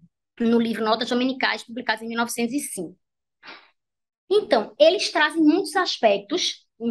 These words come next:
são de-, destacados vários aspectos, os principais, tem muitas curiosidades, muitas questões sociais e culturais, então muitos falam sobre as reclu-, a reclusão das mulheres, que a gente tinha uma sociedade patriarcal, né, e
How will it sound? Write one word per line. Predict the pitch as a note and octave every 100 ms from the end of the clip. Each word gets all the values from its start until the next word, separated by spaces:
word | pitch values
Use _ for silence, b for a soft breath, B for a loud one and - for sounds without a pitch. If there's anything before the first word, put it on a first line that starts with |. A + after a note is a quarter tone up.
| A#3 -
são | - B3+ B3
de-, | G#3+ -
destacados | - C4 A#3 A3
vários | A#3+ C4
aspectos, | C4 B3 C#4+
os | -
principais, | D#4 D#4+ - - -
tem | D#4
muitas | C#4+ C#4+ -
curiosidades, | A#3+ A#3 - G3 G3+ E4+ - - _ _ _ _ _ _ -
muitas | C#4 F#4 G#4 -
questões | D#4 D#4 A#3+
sociais | - B3+ - G#3+ G#3+
e |
culturais, | - C4 C#4 A#3 B3+ C4
então | C4 B3
muitos | A#3+ C4+ D4+ -
falam | A#3+ A3+
sobre | A3+ A3+ A3
as |
reclu-, | A3+ A#3+ A3+ -
a |
reclusão | F#3+ A#3 B3 A#3+
das | A3+ A3+
mulheres, | G#3 G3 G#3+ B3+ C#4 D4 -
que | - A#3 A3 _ _ _ _ -
a | G#3
gente | A#3 A#3
tinha | A#3
uma |
sociedade | A#3 G#3+ F#3+ -
patriarcal, | G#3+ A3 A3 - - G3+ C4+
né, | B3 A3
e | A3+